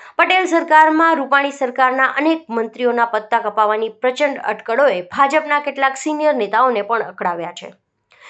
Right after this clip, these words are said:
નેતાઓની નારાજગીના પડઘમ વડાપ્રધાન નરેન્દ્ર મોદી અને ગૃહમંત્રી અમિત શાહ સુધી પહોંચ્યા હોવાનો અહેવાલ છે.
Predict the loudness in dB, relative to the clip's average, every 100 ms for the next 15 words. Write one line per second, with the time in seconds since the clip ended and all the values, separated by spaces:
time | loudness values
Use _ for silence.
0 | -4 -2 4 4 4 0 0 2 2 2
1 | 0 -4 -2 0 0 -2 -6 -2 2 4
2 | 4 0 -2 -2 -2 -2 -2 0 0 0
3 | -4 -4 -2 -2 0 -2 -4 -6 -4 -2
4 | -2 -2 0 0 0 -6 -6 -6 -6 0
5 | 0 0 -2 -2 -4 -6 -6 -6 -8 -12